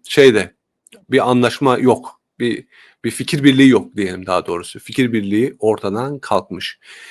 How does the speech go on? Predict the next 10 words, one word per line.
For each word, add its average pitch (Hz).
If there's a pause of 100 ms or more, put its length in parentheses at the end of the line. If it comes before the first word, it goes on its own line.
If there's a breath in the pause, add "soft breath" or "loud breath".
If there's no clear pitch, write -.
(400 loud breath)
Peki 175 (1400)
böyle 160
bir 185
operasyon 160
yapıldığı 131
esnada 107 (280)
bakın 117
bunun 143
provoke 113
edilmesi 104